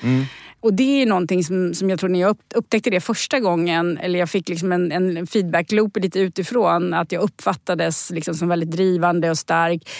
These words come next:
Speaker 2: men att nog folk var lite rädd för mig.
Speaker 1: Mm.
Speaker 2: Då känner jag så här, "Va? Är
Speaker 1: Ja.
Speaker 2: de rädda för mig?" <laughs> Jag är ju fullständigt liksom ofarlig.
Speaker 1: Ja.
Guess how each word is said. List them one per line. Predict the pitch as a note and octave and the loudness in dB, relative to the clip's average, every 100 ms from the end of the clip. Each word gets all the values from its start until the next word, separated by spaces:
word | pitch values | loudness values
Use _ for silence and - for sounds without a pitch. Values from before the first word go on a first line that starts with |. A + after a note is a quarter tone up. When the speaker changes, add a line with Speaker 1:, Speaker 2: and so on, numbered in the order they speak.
| - - | -10 0
Speaker 2:
men | F#3+ | 2
att | F#3 F3+ | 2 2
nog | G3+ F3+ D#3+ | 0 0 -2
folk | F#3 F3+ - | 0 0 0
var | E3 | -2
lite | E3 - | 0 0
rädd | F#3+ A#3+ C#4 F#3 | 0 2 0 -2
för | - A#2 | -6 -8
mig. | A2+ B2+ F#3+ | -6 -4 -4
Speaker 1:
Mm. | A#2 A2+ _ _ _ _ _ _ _ - | -6 -10 _ _ _ _ _ _ _ -4
Speaker 2:
Då | F#3 | -2
känner | - G3+ | 0 -2
jag | D#3+ | -2
så | - | -4
här, | - | -8
"Va? | F#3+ F3+ - - - - _ _ - | -12 -16 -14 -12 -14 -18 _ _ -6
Är | |
Speaker 1:
Ja. | A#2+ | -2
Speaker 2:
de | C#4+ G#3+ D#3+ A3+ | 0 -2 -4 -2
rädda | F#4 G#3+ - - | -2 -4 -8 -12
för | - A3+ | -2 0
mig?" | F3+ B3 C5+ | 0 0 0
<laughs> | A3+ - - - - | -2 -2 -14 -10 2
Jag | A#3 C#4+ | 2 4
är | |
ju | A#3+ A3+ | 0 -2
fullständigt | A3+ F4 A3+ - - A#3+ F3 E3 | 0 0 0 -4 -6 -2 -2 -4
liksom | D3 D#3 F3 E3 - - | -4 -2 0 -2 -4 -4
ofarlig. | D4+ G3+ - G3+ F#3+ B2 | 0 2 2 2 4 2
Speaker 1:
Ja. | - | -2